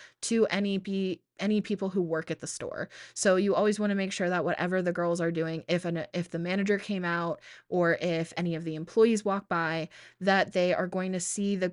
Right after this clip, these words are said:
at a place of business, right, that they're going to see the girls behaving or preparing in a way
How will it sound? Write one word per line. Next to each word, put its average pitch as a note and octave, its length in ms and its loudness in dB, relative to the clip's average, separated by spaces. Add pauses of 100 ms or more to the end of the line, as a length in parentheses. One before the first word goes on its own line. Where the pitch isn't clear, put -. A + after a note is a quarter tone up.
at F3 120 -2
a F3 40 -4
place F3+ 240 -2
of F#3 60 -10
business, D#3+ 400 -6
right, D#3+ 240 -2
that E3+ 200 -2
they're E3+ 160 0
going F#3 160 -4
to F#3+ 80 -2
see F#3+ 220 -4
the G3 120 0
girls E3+ 560 0 (640)
behaving F#3 760 0
or F3+ 160 0
preparing E3+ 640 -2
in F3 160 -4
a E3+ 60 0
way D#3+ 440 -2